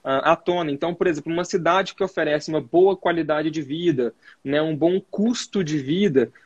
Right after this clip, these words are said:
isso atrai bons profissionais e retém bons profissionais, por exemplo. Então, quando você vai somando, né, esses pequenos fatores, né, quando você vai trazendo esses pequenos fatores juntos,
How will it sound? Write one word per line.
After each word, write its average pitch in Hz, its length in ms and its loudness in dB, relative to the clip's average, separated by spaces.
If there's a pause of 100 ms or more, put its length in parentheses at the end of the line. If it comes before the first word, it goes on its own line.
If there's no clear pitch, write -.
(120)
isso 202 300 4
atrai 208 580 4
bons 156 320 -6
profissionais 151 800 -4
e 175 120 -6
retém 196 600 0
bons 147 320 -4
profissionais, 127 760 -8 (180)
por 139 140 6
exemplo. 120 420 2 (360)
Então, 180 200 2
quando 214 180 2
você 208 220 4
vai 185 160 2
somando, 180 880 2 (320)
né, 147 160 0
esses 151 220 -4
pequenos 185 560 -2
fatores, 160 640 2
né, 139 140 -8
quando 147 160 -6
você - 60 -12
vai 147 100 0
trazendo 156 400 0
esses - 180 -14
pequenos 143 380 -6
fatores 127 400 -2
juntos, 175 440 -4